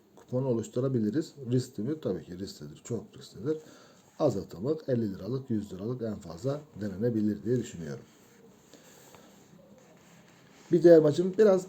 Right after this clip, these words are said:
basit bir maç bu. Ee, önemli olan kazanmak için ben bu maçı da ekledim.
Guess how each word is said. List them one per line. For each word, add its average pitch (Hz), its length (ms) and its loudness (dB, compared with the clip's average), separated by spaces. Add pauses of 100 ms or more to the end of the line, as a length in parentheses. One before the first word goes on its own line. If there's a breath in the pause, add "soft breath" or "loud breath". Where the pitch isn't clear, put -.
basit 185 380 0
bir 113 40 0
maç 101 280 -4
bu. 185 160 2 (520)
Ee, 117 280 0 (340)
önemli 156 300 6
olan 147 260 4 (240)
kazanmak 143 520 2
için 107 380 -4
ben 107 180 -2
bu 117 80 0
maçı 104 300 -4
da 98 300 -6
ekledim. 151 400 0